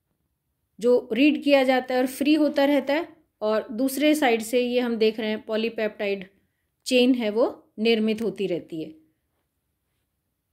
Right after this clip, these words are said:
ये इसके दोनों साइट्स हैं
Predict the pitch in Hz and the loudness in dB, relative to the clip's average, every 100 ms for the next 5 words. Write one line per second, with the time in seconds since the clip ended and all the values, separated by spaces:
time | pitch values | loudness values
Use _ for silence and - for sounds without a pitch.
0 | _ _ _ - 254 269 269 269 247 247 | _ _ _ -2 2 2 2 2 4 4
1 | 254 262 - _ _ _ _ _ _ _ | 4 2 0 _ _ _ _ _ _ _
2 | _ _ _ _ _ _ _ - 240 240 | _ _ _ _ _ _ _ -2 4 4
3 | 262 - 269 302 | 4 -2 -2 -2